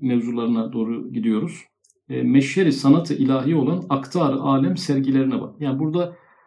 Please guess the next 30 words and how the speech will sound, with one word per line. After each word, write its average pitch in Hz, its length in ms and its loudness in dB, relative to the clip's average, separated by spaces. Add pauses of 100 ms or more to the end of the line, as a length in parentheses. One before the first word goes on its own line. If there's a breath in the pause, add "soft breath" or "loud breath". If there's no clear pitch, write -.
(200 loud breath)
artık 139 280 -4
uzaya, 160 320 4
gezegenlere, 139 800 4
burçlara 131 680 0 (180)
bir 123 140 -8
göz 117 220 2
gezdirmemiz 113 560 0
gerekiyor. 107 480 -2
Hep 131 160 -8
meyvelerden 127 580 2
konuştuk 139 420 -2
ya, - 300 -6
konuyu 135 520 2
biraz 127 440 -6
diğer 120 220 0
tarafa, 110 360 -6
e, 113 540 -8 (280)
daha 117 160 -4
genişletmiş 113 680 -4
oldu. 151 340 -4 (960 loud breath)
Yeryüzündeki 180 1000 4
nebatat 156 580 2
ve 165 60 0
hayvanatın 151 840 2
ellerinde 151 540 2
olan 165 520 0
ilanat-ı 151 840 2
Rabbaniye'ye 139 880 0
dikkat 139 340 -4
et. 208 140 -4